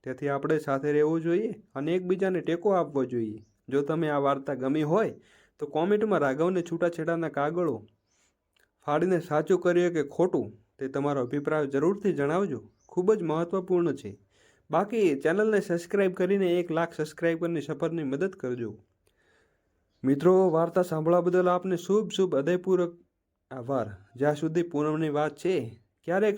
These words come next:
છોકરીઓના જીવનમાં આવી ઘટનાઓ બને છે તો કોઈની સાથે શેર નથી કરી શકતી, પરંતુ તેના સંઘર્ષ અને ધીરજ તેને વધુ મજબૂત બનાવે છે. આભાર અને હા, એકવાર ફરીથી હું કહું છું મિત્રો, ચેનલને સબસ્ક્રાઇબ કરીને અવશ્ય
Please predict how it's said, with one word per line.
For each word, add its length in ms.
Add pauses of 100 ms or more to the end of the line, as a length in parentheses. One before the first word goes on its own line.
છોકરીઓના 480
જીવનમાં 440
આવી 120
ઘટનાઓ 460
બને 300
છે 420
તો 80
કોઈની 300
સાથે 320
શેર 300
નથી 240
કરી 300
શકતી, 480 (600)
પરંતુ 300
તેના 240
સંઘર્ષ 480
અને 180
ધીરજ 360
તેને 280
વધુ 260
મજબૂત 400
બનાવે 320
છે. 320 (220)
આભાર 320
અને 160
હા, 320 (380)
એકવાર 320
ફરીથી 360
હું 140
કહું 220
છું 120
મિત્રો, 540
ચેનલને 360
સબસ્ક્રાઇબ 520
કરીને 560
અવશ્ય 560